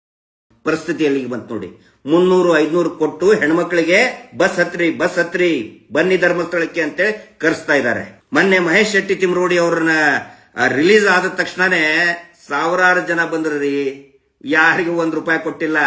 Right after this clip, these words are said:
ರಾಜಕೀಯದ ಬೆಂಬಲ ಇಲ್ಲ, ಹಣಬಲ ಇಲ್ಲ,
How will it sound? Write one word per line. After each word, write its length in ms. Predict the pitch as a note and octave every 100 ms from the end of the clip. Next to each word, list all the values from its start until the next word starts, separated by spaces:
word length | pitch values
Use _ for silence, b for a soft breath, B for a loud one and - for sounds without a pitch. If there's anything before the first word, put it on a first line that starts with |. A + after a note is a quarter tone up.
| A2 - - _ _ _ _ _ _
ರಾಜಕೀಯದ 720 | A#2 C#3 D#3 D3 E3 F3 E3+
ಬೆಂಬಲ 480 | E3 B2+ D#3 E3 F3
ಇಲ್ಲ, 260 | E3+ E3 E3 C#3 G2+ - - _ -
ಹಣಬಲ 420 | D3+ F3+ F3+ F3
ಇಲ್ಲ, 280 | F3 E3